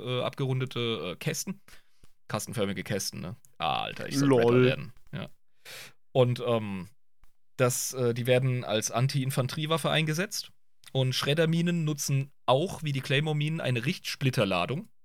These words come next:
Speaker 1: welche unzählige weißglühende Schrapnelle in einem Kegel auf das Ziel schleudert.
Speaker 2: Unangenehm.
Speaker 1: Ja, du musst die also ausrichten. Auf den Original-Claymores von der U S Army steht auch, ähm,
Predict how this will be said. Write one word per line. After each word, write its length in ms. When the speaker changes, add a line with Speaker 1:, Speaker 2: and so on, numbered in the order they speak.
Speaker 1:
welche 500
unzählige 880
weißglühende 720
Schrapnelle 760
in 360
einem 560
Kegel 460
auf 140
das 220
Ziel 200
schleudert. 640
Speaker 2:
Unangenehm. 600
Speaker 1:
Ja, 180
du 100
musst 180
die 60
also 180
ausrichten. 600
Auf 120
den 120
Original-Claymores 920
von 100
der 180
U 40
S 100
Army 260
steht 240
auch, 340
ähm, 680